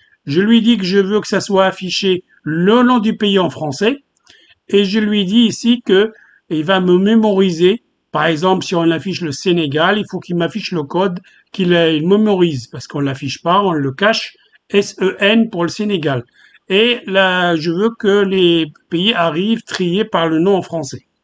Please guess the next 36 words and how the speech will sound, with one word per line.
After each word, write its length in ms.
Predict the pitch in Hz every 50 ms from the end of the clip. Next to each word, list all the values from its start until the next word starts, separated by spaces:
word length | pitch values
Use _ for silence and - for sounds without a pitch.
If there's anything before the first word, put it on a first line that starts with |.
| _ _ _ _ _ _ _ _ _ _ _ _ _ _ _ _ -
C'est 200 | - 240 233 233
tout 160 | - 294 277
ce 80 | - -
que 100 | 277 240
j'ai 180 | 196 202 196
fait, 200 | 190 - 285 302
donc 240 | 254 226 226 214 - -
j'aurai 380 | 180 190 180 165 190 196 185
rien 320 | 143 156 190 214 226 214 202
à 80 | 185
faire, 400 | - - 208 220 254 269 262 247
les 160 | 196 185 180
pays 240 | - 196 196 220 233
vont 160 | 196 190 190
s'afficher. 580 | - - 180 151 - 151 131 127 - 190 240 247 - - _ _ _ _ _ _ _ _
J'aurai, 380 | 147 143 165 170 160 202 196 175
je 140 | 156 202
me 100 | 196 185
répète, 420 | 160 180 175 - - 220 233 233 - _
à 120 | - 165
condition 580 | 139 - 196 185 175 170 160 - - 196 214 226
que 40 | 190
vous 120 | 160 160
avez 160 | 180 175 170
rempli 300 | 160 156 170 175 - 214
le 60 | 196 -
fichier 280 | 185 156 - - 180
pays 280 | 135 175 180 208 214 214
par 280 | - 202 208 202 147
des 120 | 156 175 165
pays. 300 | - 175 147 104 - _ _ _ _ _ _ _ _ - - _ _ _ - - _ _
Et 80 | 208
ici, 320 | 220 226 - - 302 294 233
je 100 | 240 240
fais 180 | - 233 226
une, 120 | 220 202